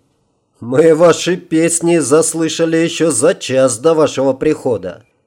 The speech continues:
Будь рядом крупные силы хайтов или восточников, вам бы не поздоровилось». «Да это мы их приманивали», ухмыльнулся Кабан. Понятно.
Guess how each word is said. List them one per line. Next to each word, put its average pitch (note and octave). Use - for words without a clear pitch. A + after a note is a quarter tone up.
Будь C#3+
рядом C#3+
крупные D3
силы C#3+
хайтов D3+
или G#2+
восточников, A#2+
вам F#3
бы G#3
не A3
поздоровилось». E3+
«Да F3+
это G#3
мы G3+
их G3
приманивали», C3+
ухмыльнулся A#2+
Кабан. A2+
Понятно. A#2